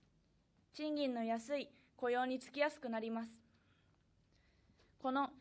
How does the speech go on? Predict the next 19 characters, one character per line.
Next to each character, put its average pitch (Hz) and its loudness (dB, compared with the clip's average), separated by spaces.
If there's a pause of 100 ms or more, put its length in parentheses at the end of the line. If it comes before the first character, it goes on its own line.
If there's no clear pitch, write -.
(180)
貧 285 -2
困 294 2
の 294 4
連 311 6
鎖 277 0
を 226 0
断 233 2
ち - -4
切 302 -2
る 262 4
た 247 0
め 262 -2
に 262 0
も、 214 -2 (800)
学 240 -2
習 294 -2
支 285 -6
援 269 0
は 220 0